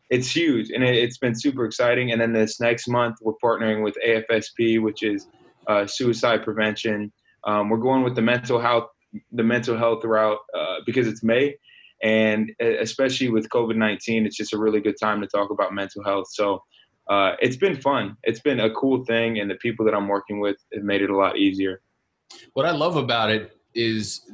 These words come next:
Speaker 2: the initiative changes each month. So you're, you're helping a certain segment of the population that may need it the most during that specific time. So obviously, it was great to start out with the covid nineteen pandemic and,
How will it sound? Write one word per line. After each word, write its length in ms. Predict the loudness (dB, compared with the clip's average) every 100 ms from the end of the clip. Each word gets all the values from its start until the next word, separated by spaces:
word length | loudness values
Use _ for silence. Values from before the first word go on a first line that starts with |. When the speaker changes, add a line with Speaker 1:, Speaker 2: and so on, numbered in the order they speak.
| -12
Speaker 2:
the 260 | -4 0 2
initiative 540 | 2 2 0 -2 -4
changes 600 | -2 0 0 0 -6 -10 -6
each 240 | -6 -6
month. 320 | -2 0 -2 -6
So 300 | -2 0 -2
you're, 440 | -8 -8 -2 -2 0
you're 180 | 0
helping 300 | 2 0 0
a 60 | -2
certain 380 | -2 -2 -4 -4
segment 440 | -4 -2 -2 -2
of 60 | -4
the 60 |
population 840 | -2 -2 -2 -4 -4 -4 -2 -4 -6 _ _ -4
that 120 | -2
may 160 | 0 0
need 180 | 0 0
it 100 | 2
the 80 | 2
most 440 | 4 2 0 0
during 200 | 0 2
that 120 | 0
specific 480 | -2 -8 -8 -8 -8
time. 320 | -2 0 0
So 140 | -2 0
obviously, 420 | 0 0 -6 -6 _ _
it 160 | -10 -4
was 160 | -4 0
great 240 | 0 0
to 60 | -6
start 340 | -2 0 2
out 320 | 4 2 0
with 420 | -4 -4 -4 -14 _ -20
the 80 |
covid 320 | -8 -4 -2 0
nineteen 400 | 0 0 -4 -2
pandemic 580 | -2 0 0 0 -4
and, 140 | -8